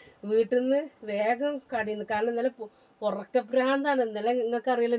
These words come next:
ഞാൻ വീഡിയോയിൽ പറഞ്ഞിട്ടുണ്ടെങ്കിൽ ഇന്നലെ ഞാൻ മൂന്ന് നാല് മണിക്കൊക്കെ ഇവിടെ വീഡിയോ എടുക്കണം. അഞ്ച് മണിക്ക് പോയി.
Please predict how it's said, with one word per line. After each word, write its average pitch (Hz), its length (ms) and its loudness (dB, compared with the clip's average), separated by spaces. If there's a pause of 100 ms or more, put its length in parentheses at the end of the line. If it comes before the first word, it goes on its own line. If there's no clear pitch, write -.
ഞാൻ 233 100 2 (120)
വീഡിയോയിൽ 226 320 0
പറഞ്ഞിട്ടുണ്ടെങ്കിൽ 214 440 -2
ഇന്നലെ 214 200 -2
ഞാൻ 214 100 -2 (460)
മൂന്ന് 214 320 -2
നാല് 214 240 0
മണിക്കൊക്കെ 220 460 -4
ഇവിടെ 220 140 -2 (120)
വീഡിയോ 190 260 -2
എടുക്കണം. 190 340 -6
അഞ്ച് 185 220 -6
മണിക്ക് 190 240 -8 (100)
പോയി. 190 220 -4